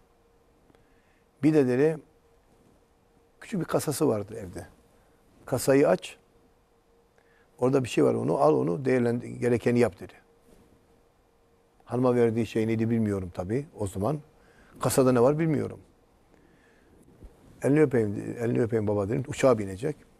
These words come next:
İlk kez hayatı beni öptü. Yanaklarımdan öptü.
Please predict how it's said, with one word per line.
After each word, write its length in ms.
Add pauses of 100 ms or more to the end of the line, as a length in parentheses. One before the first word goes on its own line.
(680)
İlk 200
kez 140
hayatı 320
beni 160
öptü. 340 (500)
Yanaklarımdan 580
öptü. 280